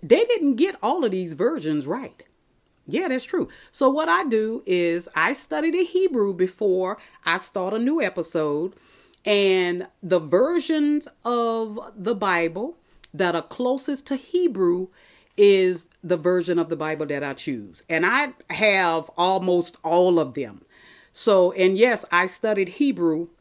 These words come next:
when I was studying for my degree. So this, that's why I, I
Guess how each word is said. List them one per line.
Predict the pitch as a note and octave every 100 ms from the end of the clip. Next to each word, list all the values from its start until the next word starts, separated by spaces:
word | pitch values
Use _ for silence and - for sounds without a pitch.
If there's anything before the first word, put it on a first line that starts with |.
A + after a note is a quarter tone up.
| _ _ -
when | F3 F3+
I | F#3 E3+
was | E3+ D#3+ D#3+
studying | - G#3 F3 E3+
for | D#3+ F3+
my | E3 D#3
degree. | D3 D#3 C#4+ - - - _
So | - C4+ B3 A3+ G#3+
this, | G3 C#4+ D4
that's | A#3 A#3+ -
why | A3+ G#3+
I, | - F#3 F#3+ F3
I | F3 F#3